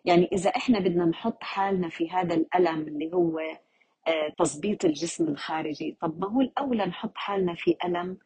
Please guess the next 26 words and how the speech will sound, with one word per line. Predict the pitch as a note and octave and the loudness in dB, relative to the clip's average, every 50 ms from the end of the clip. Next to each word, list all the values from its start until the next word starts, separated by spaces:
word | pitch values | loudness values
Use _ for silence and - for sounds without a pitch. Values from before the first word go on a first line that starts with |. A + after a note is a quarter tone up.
| _ _ _ _ _ _ _ _ _ _ F3 | _ _ _ _ _ _ _ _ _ _ -2
آه، | E3+ E3 D#3+ | -2 -2 -2
تظبيط | D#3 - F3+ E3 - E3 E3 G3 G#3 G3 - - | 0 0 0 0 0 -4 -6 -4 -6 -4 -2 -2
ال-، | E3+ D3+ D3+ D3+ D3+ D3+ | -2 -2 -2 -4 -8 -8
ال-، | D#3 D3+ D3 D3 D3 - - D3+ D3+ D3 - - | -8 -8 -10 -10 -10 -8 -8 -8 -8 -8 -8 -8
ال-، | D3+ D3 - D3+ | -8 -8 -8 -8
الأخلاقيات | D3 - D#3+ - - - E3 E3 D#3+ - - E3 D#3 C#3+ D#3 D3+ - - - _ - - - _ _ _ _ _ _ _ _ _ _ _ _ _ - - | -8 -8 -8 -8 -6 -6 -6 -6 -6 -6 -6 -6 -6 -6 -8 -12 -16 -20 -20 _ -20 -20 -20 _ _ _ _ _ _ _ _ _ _ _ _ _ -10 -10
حتى | E3+ - - F#3+ | -10 -4 -2 -2
ن-، | F3 F3 - - E3+ E3 - - - _ _ | -2 -2 -2 -2 -4 -6 -6 -12 -20 _ _
نرتفع | F#3 G#3 B3 B3+ - A#3+ - F#3+ E3 | 0 2 2 2 0 0 0 2 0
بالمقامات | D3+ D3 D3+ D3+ D3+ D3 - - D#3 D3+ D3+ D#3 D#3+ D#3+ - | 0 0 -2 -4 -6 -8 -8 -8 -8 -8 -8 -8 -10 -10 -10
لل-، | D3+ C#3+ C#3+ C3+ - | -10 -10 -10 -10 -10
يعني | C#3+ D3+ C#3+ C#3 C#3 D3 D3 D3 C#3+ - - _ _ _ | -8 -8 -6 -6 -6 -6 -6 -6 -8 -10 -14 _ _ _
لإرضاء | E3+ D3+ E3 E3+ D3 F3 F3 - | 0 0 0 0 0 0 0 0
الله | D#3+ D#3+ D#3+ | 0 -2 -6
سبحانه، | D#3 - D3+ - - - - - - - - - | -6 -8 -10 -10 -10 -14 -20 -16 -12 -6 -4 -4
سبحانه | E3 - E3+ F3 F#3 F3 E3+ E3 | -4 -4 -4 0 2 2 2 2
وتعالى، | D#3+ D#3+ D#3 D#3+ D#3+ | 0 -2 -2 -2 -2
يعني، | E3+ F3 F3 F3 E3+ - _ _ _ _ _ | -2 0 0 0 0 -2 _ _ _ _ _
آه، | D#3+ - - - | -10 -8 -6 -6
آه، | E3 - - F3 E3+ - - | -6 -4 -2 -2 -2 -2 0
لنري | F3+ F3 F3 F#3+ G3 B3 E4+ A#4+ A4+ | 0 2 4 6 6 8 10 10 10
الله | F#4 D#4 B3 B3+ A#3 | 8 8 4 0 -6
سبحانه | A3 - G#3 G3 F3+ F3+ | -10 -10 -8 -6 -6 -6
وتعالى | E3+ E3 F3 E3+ F3 E3+ E3 D#3 | -6 -6 -6 -4 -2 -2 -2 -2
منا | D#3+ E3 F3 E3+ D#3+ D#3 | 0 0 0 0 0 -2
الخير. | D3+ C#3+ - - D3+ C#3+ C3+ | -4 -8 -8 -10 -8 -8 -8